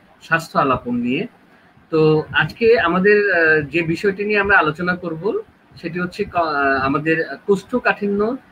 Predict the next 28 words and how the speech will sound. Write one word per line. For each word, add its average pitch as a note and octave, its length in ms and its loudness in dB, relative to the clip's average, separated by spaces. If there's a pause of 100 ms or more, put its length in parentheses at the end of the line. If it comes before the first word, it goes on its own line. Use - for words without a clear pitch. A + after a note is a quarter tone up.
(160)
সমস্যা, F3+ 560 0 (380)
আ, C#3+ 260 2
এবং E3 340 -2
এটার D#3 300 2
প্রতিকার। B2 400 -4 (560)
তো F3+ 280 -4
এই G3 180 0
বিষয়টি A3+ 420 0
নিয়ে A#3+ 140 2
আলোচনার G3+ 480 2
জন্য A3 220 0
আমরা F3 340 4
আজকে F3 560 2
আমাদের D3 460 -2 (360)
সেটে E3 280 -4
দুইজন E3 340 -2
বিশেষজ্ঞকে E3 840 -4 (220)
আমন্ত্রণ D3+ 420 -2
জানিয়েছি। D3+ 560 -2 (440)
একজন D#3 340 0
হচ্ছেন, F#3 500 -2
আ, D3 360 4 (260)
medicine D#3+ 400 -2
বিশেষজ্ঞ F#3 540 -6
ডাক্তার D#3+ 360 0
অরূপ D#3+ 400 -2
কুমার E3+ 280 0
রয়, F3+ 220 2